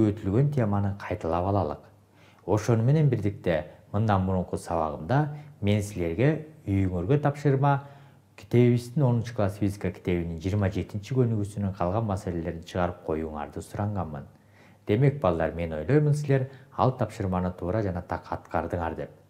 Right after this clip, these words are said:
Келгиле, анда эмесе, даяр болсок, бүгүнкү жаңы тема өтөр алдында буга чейинки теманы силер менен бирдикте кайталап алалы.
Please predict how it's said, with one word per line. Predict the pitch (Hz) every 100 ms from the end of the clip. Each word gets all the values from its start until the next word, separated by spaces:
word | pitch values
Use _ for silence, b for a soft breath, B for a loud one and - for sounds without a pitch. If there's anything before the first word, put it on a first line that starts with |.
| b b b -
Келгиле, | 117 107 92
анда | 85 82
эмесе, | 80 - 82
даяр | 78 78 76
болсок, | 78 - 156 - B B B -
бүгүнкү | 104 107 127 135
жаңы | 135 127 113
тема | 110 101 92
өтөр | 92 87 82
алдында | 76 76 73 73 - B B -
буга | 95 127
чейинки | - 127 117 -
теманы | 120 117 113 113
силер | - 110
менен | 104 101 101
бирдикте | 98 95 - 92 90 - - -
кайталап | 120 135 87 78 78 -
алалы. | 87 82 76 71